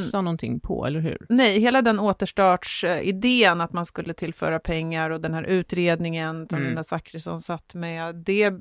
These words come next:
Speaker 2: de pengarna är bara borta, det blev ingenting.
Speaker 1: Ja, hela den utredningen är bara
Speaker 2: Ja.
Speaker 1: i papperskorgen,
Speaker 2: Ja,
Speaker 1: typ.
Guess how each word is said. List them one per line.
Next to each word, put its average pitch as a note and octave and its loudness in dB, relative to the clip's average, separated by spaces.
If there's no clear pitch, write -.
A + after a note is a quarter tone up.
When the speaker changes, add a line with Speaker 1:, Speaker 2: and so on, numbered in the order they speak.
Speaker 2:
de G#3+ 2
pengarna D#3+ -4
är D3+ -4
bara C#3+ -2
borta, D3 -4
det E3+ -4
blev D3+ -4
ingenting. - -8
Speaker 1:
Ja, C3+ -6
hela D#3+ 2
den C#3+ -2
utredningen C3+ -6
är - -12
bara - -8
Speaker 2:
Ja. F3+ 6
Speaker 1:
i D#3 -6
papperskorgen, - -6
Speaker 2:
Ja, G3 6
Speaker 1:
typ. - -6